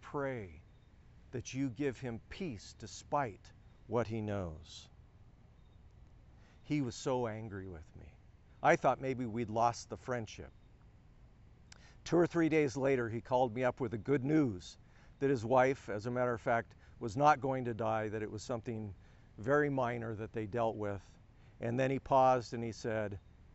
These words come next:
"And you were right. I know too much."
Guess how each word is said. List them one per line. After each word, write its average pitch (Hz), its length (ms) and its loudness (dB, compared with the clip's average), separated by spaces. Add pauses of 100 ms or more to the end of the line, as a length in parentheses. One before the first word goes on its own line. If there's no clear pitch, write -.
(120)
"And 120 140 -6
you 123 100 -2
were 123 160 0
right. 107 340 -2 (1000)
I 120 180 -2
know 113 440 -4 (160)
too 113 220 -8
much." 101 640 -12